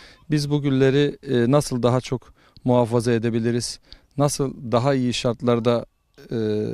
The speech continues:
gönderebiliriz? Çünkü hani önlemini almazsan yolda gülün telef olur. Biz önce paketlememizi düzeltip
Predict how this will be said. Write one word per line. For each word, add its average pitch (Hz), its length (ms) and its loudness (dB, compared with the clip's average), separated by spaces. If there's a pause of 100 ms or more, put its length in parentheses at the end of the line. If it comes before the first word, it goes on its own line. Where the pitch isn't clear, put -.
gönderebiliriz? 120 880 2
Çünkü 156 380 -4 (300)
hani 135 220 0
önlemini 170 560 2
almazsan 190 560 2 (260)
yolda 160 500 0 (300)
gülün 143 280 -4
telef 147 340 0
olur. 98 280 -4 (580)
Biz 190 180 -2
önce 185 460 2 (140)
paketlememizi 160 760 0
düzeltip 143 480 0